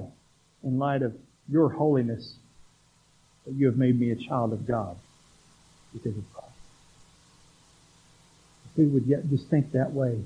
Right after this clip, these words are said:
then regardless of how our week has been, we can still come in here with a thankful heart and to give God the praise that He so rightfully deserves.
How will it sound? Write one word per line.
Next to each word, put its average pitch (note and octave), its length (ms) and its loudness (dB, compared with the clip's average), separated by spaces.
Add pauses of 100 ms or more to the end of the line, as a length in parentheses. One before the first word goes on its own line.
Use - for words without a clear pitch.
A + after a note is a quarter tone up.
(1300)
then D#3 100 0
regardless C#3+ 500 6
of C3+ 80 -4
how C#3 120 -2
our C3 160 2
week C#3+ 260 0
has B2 80 -4
been, D3+ 420 0 (1600)
we - 100 -18
can A#2+ 180 -6 (140)
still E3+ 180 6
come D3 220 2
in B2 140 4
here C3+ 120 4
with B2 180 2
a A2+ 60 -4
thankful B2 440 -2
heart F#2+ 240 -8 (1080)
and C#3 100 -4
to B2 40 2
give A#2 240 4
God A#2+ 220 2
the A#2 60 -2
praise B2+ 340 0
that A#2 80 -6
He A#2+ 100 0
so B2+ 220 2
rightfully C3+ 420 0
deserves. A2+ 480 -2